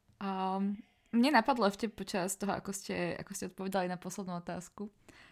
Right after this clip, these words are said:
čo už bolo nejaký čas dozadu. Ale, ám, vy ste spomínali také, také momenty vlastne z toho procesu nahrávania, že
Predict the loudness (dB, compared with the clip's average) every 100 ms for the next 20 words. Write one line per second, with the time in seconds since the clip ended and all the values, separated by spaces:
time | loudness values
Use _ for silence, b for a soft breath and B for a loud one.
0 | B -6 -4 0 2 2 2 -2 -2 -2
1 | -2 -2 -2 -4 -8 _ -20 B B B
2 | B 4 4 4 2 2 0 -2 -2 0
3 | 0 0 -2 -4 _ _ _ _ _ _
4 | _ -8 2 6 6 6 6 8 8 8
5 | 6 2 2 2 0 -6 -2 0 0 2
6 | 2 0 0 0 0 -2 0 -2 -2 -4
7 | -2 -2 2 2 2 0 0 0 0 -2
8 | -4 -6